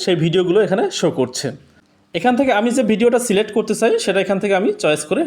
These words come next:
নিয়ে নিলাম। এবার একদম নিচে দেখুন অ্যাড নামে একটা অপশন দেখাচ্ছে, এই অ্যাডে একটা ক্লিক করে দিচ্ছি। এবার ভিডিওটা চলে আসলো, আমরা এখান থেকে এবার মনের মতো করে এডিট করে নিব। প্রথমেই দেখুন এখানে এডিট নামে একটা অপশন দেখাচ্ছে, এই এডিটে একটা ক্লিক করে দিন। এবার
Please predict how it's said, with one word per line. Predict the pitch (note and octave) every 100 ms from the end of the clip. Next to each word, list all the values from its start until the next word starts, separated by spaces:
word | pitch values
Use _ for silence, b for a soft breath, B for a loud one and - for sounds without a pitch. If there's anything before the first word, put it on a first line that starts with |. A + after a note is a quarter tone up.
| F#3
নিয়ে | C#3+ B2+
নিলাম। | A2 G#2 D3 D3 -
এবার | G3 A3 A3+
একদম | B3 A#3
নিচে | A3+ C#4 C4
দেখুন | B3+ B3 F3+
অ্যাড | G3 G#3+
নামে | B3+ B3+
একটা | A#3+ G#3+
অপশন | - A#3
দেখাচ্ছে, | G#3+ A#3 D4 A3
এই | A3+
অ্যাডে | F3 G#3+ G3+
একটা | C4 G#4+ -
ক্লিক | F#3 F3+
করে | D#3+ B2
দিচ্ছি। | A#2+ - C3+ A#2 B2 _ _ b b b b E3
এবার | G3 F#3+
ভিডিওটা | A3 A#3 B3+ B3
চলে | A3 A#3
আসলো, | A#3 C4 G#3
আমরা | A3 G3+
এখান | A3+
থেকে | A#3 A#3
এবার | G#3 B3+ A#3+ E3
মনের | F#3 A3+ A3
মতো | A3 G#3+
করে | G#3 D4 E3+
এডিট | D#3+ D#3+
করে | D3+ B2+
নিব। | A#2 A#2 C3 - -
প্রথমেই | F#3 A#3+ C4 C4
দেখুন | C4+ C4
এখানে | B3+ B3+ F3
এডিট | A#3 B3
নামে | B3+ A#3+
একটা | A3+
অপশন | F#3+ A#3 G#3
দেখাচ্ছে, | G3+ G#3 C#4 A#3 G3
এই | E3
এডিটে | F#3 G3 A3+
একটা | A3 C4 G4
ক্লিক | G3 F3 F3
করে | D3 B2
দিন। | A#2 A2+ C3 C#3+ _ B B B B B F#3
এবার | F#3+